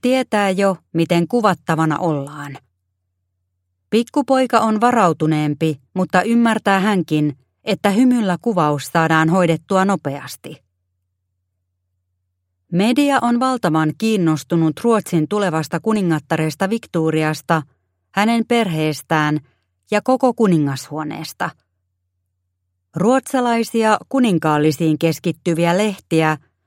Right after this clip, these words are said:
myydään lähikaupastani ja suomalaisilla iltapäivälehdillä on oma uutiskategoriansa kuninkaallisille. Kruunun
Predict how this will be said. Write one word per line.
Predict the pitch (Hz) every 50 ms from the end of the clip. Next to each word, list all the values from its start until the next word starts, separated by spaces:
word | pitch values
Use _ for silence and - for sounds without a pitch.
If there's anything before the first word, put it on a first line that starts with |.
| _ _ -
myydään | 190 226 254 254 233 233 226 220 220
lähikaupastani | 233 226 214 190 151 - 151 151 147 143 160 147 - - 170 160 160 160 160 143 - _ _ _ _ _ _ _ _ _ _ -
ja | 185 185
suomalaisilla | - 247 247 247 254 247 247 240 233 226 220 185 - 226 208 208
iltapäivälehdillä | - 214 254 254 - - 165 - 160 156 151 156 151 151 156 151 156 151 160 156 160 160 160 151 - _ _ _ _ _ _
on | 220 226 220 -
oma | 220 240 254 233 208 175
uutiskategoriansa | - 214 220 220 175 - 160 - - - 170 160 - 160 156 - 165 160 156 156 156 156 156 - 185 175 - _ _
kuninkaallisille. | 240 202 175 151 143 - 147 143 143 143 143 143 - 143 135 135 131 185 185 - - _ _ _ _ _ _ _ _ _ _ _ _ _ _ _ _ _ _ _ _ _ _ _ _ _ _ _ _ _ _ _
Kruunun | - 190 233 247 269 269 285 285 269 247